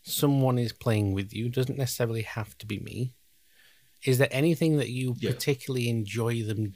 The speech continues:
Speaker 1: doing with you while you're in bondage? Is there any sort of sensations, or is there any sort of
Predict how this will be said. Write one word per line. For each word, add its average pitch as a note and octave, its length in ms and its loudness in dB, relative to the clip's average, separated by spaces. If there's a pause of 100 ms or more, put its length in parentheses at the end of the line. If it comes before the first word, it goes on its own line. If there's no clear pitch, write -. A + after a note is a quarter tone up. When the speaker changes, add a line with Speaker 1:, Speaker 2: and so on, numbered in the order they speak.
Speaker 1:
doing A#2+ 500 2
with G#2 300 -6
you G#2 300 -10 (800)
while G2 260 4
you're F#2+ 220 0
in F#2+ 100 -4
bondage? - 420 -12 (2250)
Is A2 100 2
there A2+ 100 4
any A#2+ 180 4
sort A2 180 0
of G2+ 120 -6
sensations, A#2+ 1000 0
or G2 160 -2
is G2+ 140 -4
there G#2 100 -6
any G#2 200 -2
sort G#2 340 -4
of G2 320 -10